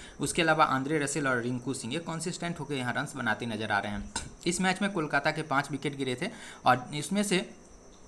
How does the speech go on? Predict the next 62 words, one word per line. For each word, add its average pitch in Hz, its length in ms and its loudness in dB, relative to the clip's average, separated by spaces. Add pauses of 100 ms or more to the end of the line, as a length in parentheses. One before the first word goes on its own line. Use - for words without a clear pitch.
(240)
नाथन 156 400 4
एलिस 170 180 2
को 170 120 2
एक 165 140 0
विकेट 156 260 0
मिला 139 200 6
था, 160 340 2
हरप्रीत 151 460 2
बरार 135 280 8
को 143 120 -2
एक 135 120 -2
विकेट, 147 280 -4
उसके 135 180 -6
अलावा 127 200 2
राहुल 120 260 4
चहर 117 180 -6
को - 120 -6
दो 127 140 -2
विकेट, 110 300 -4
यानी 135 160 -2
कि 160 100 -4
फास्ट 123 340 2
बॉलर 131 180 -2
दो 139 160 -4
विकेट, 156 300 -4
दो 131 80 -2
विकेट 120 300 -2
स्पिनर्स 139 380 -2
को 190 180 -2 (320)
एक 190 200 4
विकेट 160 280 0
यहाँ 123 140 0
पर 151 140 0
रन 120 160 0
आउट 113 220 0
के 147 100 -2
रूप 117 220 -6
में 139 120 -6
देखने 117 260 -4
को 113 100 -8
मिला 110 180 -2
था। 131 100 4
अब 135 140 2
बात 156 220 10
करेंगे 175 240 -2
कौन 151 240 0
से 165 100 -4
वो 156 100 -2
ग्यारह 127 340 4
प्लेयर 131 280 -2
हैं 131 100 -4
जिनको 123 260 -2
आपको 123 240 -2
अपनी 120 220 -6
टीम 117 180 -6
में 113 100 -6
रखना 127 280 -2
चाहिए 143 300 0 (280)
और 120 140 6
आपको 117 260 6
वो 123 120 2
आप 117 260 2